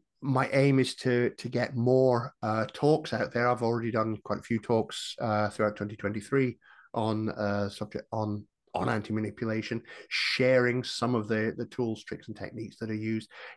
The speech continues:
just to get people thinking, just to get people going, "Oh, I see what's happening there. Hmm,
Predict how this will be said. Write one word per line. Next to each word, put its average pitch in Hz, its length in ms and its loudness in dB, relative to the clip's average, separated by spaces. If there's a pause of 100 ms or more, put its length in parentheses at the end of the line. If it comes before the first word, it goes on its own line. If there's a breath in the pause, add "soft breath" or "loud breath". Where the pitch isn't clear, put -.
just - 180 -6
to 262 80 -2
get 269 260 2
people 190 260 2
thinking, 139 440 0
just 160 140 -2
to - 60 -6
get 170 180 0
people 165 180 0
going, 151 240 2 (260)
"Oh, 262 380 -2
I 262 60 2
see - 180 -4
what's 294 160 -4
happening - 420 -6
there. 98 260 -2 (380)
Hmm, 240 280 4